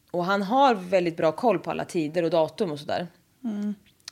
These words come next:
Speaker 1: Däremot så
Speaker 2: Ja, han
Speaker 1: har
Speaker 2: är ju liksom inte dum på det här
Speaker 1: Han är
Speaker 2: sättet.
Speaker 1: inte dum på det här sättet. Däremot så har han inte någon vidare koll på namn.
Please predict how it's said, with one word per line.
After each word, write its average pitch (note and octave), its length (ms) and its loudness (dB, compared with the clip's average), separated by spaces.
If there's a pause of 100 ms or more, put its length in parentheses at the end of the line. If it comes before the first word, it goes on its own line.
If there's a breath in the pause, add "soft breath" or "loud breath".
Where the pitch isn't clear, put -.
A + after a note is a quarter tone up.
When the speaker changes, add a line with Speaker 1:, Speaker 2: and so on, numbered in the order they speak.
(140)
Speaker 1:
Däremot F3+ 540 2
så A3+ 60 -2
Speaker 2:
Ja, A3 40 2
han A#3+ 140 4
Speaker 1:
har B3+ 100 2
Speaker 2:
är A3+ 60 2
ju A3+ 120 2
liksom A#3+ 300 0
inte A#3 160 0
dum G#3+ 360 2
på B3 100 0
det B3+ 60 2
här A#3+ 100 0
Speaker 1:
Han A3 180 2
är A#3 80 2
Speaker 2:
sättet. C4 120 0
Speaker 1:
inte A#3 220 0
dum D#3+ 180 -2
på D3+ 80 -8
det D3+ 100 2
här D3 100 2
sättet. - 400 -8 (500 soft breath)
Däremot F#3 640 4
så F3+ 80 -4
har D3+ 220 2
han C#3 280 -4
inte C3+ 760 -4 (680)
någon D3 240 -4
vidare C3+ 360 -2
koll C3 200 -6
på C3 160 -12
namn. A#2 420 -6